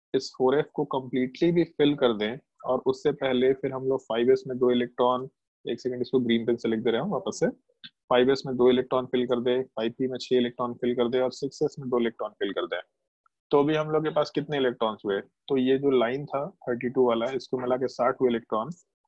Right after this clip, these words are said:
और नीचे छह electron प्लस दो प्लस दो, इसका मतलब दस electron और ऐड कर दिया, तो total seventy electrons हो गए। But अभी भी हम लोग के पास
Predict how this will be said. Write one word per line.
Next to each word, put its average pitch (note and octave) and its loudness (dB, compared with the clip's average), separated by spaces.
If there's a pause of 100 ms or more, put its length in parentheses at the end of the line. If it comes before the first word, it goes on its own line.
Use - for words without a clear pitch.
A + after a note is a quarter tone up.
और C3+ 0
नीचे C3+ -2 (160)
छह - 0
electron C3+ 2
प्लस - -4
दो A#2+ 2 (100)
प्लस A#2 0
दो, G#2 0 (240)
इसका B2 -8
मतलब B2 -4
दस A#2 0
electron A#2+ -2
और A2 0
ऐड G#2 -2
कर F2+ -4
दिया, F#2 -4 (400)
तो B2+ -2
total B2 -2 (480)
seventy B2+ 0
electrons A2+ 0
हो F2+ -2
गए। F2 -2 (800)
But C#3 4
अभी C#3 2
भी D#3 -2
हम C3+ -6
लोग C3 0
के C3+ -6
पास C3 -2